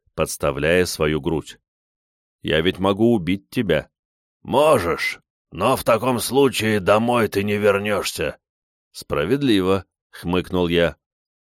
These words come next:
«Похоже, мы нужны друг другу». Я подошел и погрузил меч в тело Хельграала,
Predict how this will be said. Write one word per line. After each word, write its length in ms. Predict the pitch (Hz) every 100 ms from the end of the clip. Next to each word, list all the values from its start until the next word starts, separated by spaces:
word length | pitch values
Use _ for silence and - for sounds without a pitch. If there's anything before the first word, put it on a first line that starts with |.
| _ -
«Похоже, 480 | 69 - 113 123
мы 140 | 131 131
нужны 360 | 131 113 143
друг 220 | 131 107 85
другу». 400 | 80 69 65 - _ _ _ _ _ _ _
Я 160 | - 69
подошел 600 | 73 67 - 98 117 104 _ _ _
и 100 | 80
погрузил 560 | 82 82 92 85 113
меч 320 | 98 98 110 -
в 100 | -
тело 280 | 95 85
Хельграала, 880 | 76 82 80 76 80 98 101 104 92